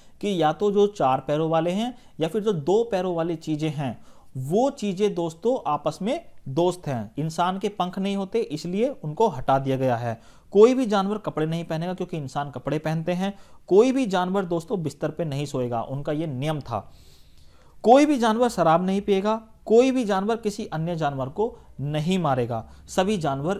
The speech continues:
एक समान हैं। तो दोस्तों ये सात सिद्धांत थे जो इस एनिमल फार्म के बनाए गए थे। सभी जानवर दोस्तों खुशी खुशी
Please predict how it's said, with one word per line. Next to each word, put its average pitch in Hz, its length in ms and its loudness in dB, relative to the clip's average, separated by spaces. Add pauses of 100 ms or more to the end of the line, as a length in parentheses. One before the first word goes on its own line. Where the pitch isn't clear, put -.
(120)
एक 151 140 -4
समान 123 380 -4
हैं। 117 240 -10 (180)
तो 156 80 -2
दोस्तों 202 300 0
ये 185 340 2
सात 190 360 0
सिद्धांत 156 600 0
थे 208 180 -2
जो 170 280 0 (500)
इस 226 180 -4 (240)
एनिमल 185 360 0
फार्म 165 320 -6
के 226 300 0
बनाए 143 360 0
गए 127 160 0
थे। 123 240 -8 (260)
सभी 214 340 2
जानवर 196 400 0
दोस्तों 170 360 -2
खुशी 202 380 -6
खुशी 185 360 -6